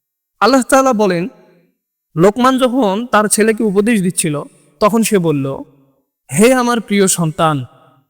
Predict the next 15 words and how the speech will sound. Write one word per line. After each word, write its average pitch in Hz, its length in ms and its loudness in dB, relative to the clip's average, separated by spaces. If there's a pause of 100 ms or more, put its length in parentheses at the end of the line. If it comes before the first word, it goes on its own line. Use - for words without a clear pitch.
(180)
আল্লাহর 196 420 0
সাথে 226 260 -4
কাউকে 208 340 -2
শরিক 208 420 -2
করো 175 200 0
না, 139 180 -6 (520)
নিশ্চয়ই 202 760 0 (120)
শিরক 247 360 0 (240)
একটি 190 240 -2
বড় 165 300 0
জুলুম।" 156 500 -2 (560)
সূরা 180 440 2
লোকমান, 143 560 -4 (320)
আয়াত 147 260 -2 (160)
তেরো। 131 260 -6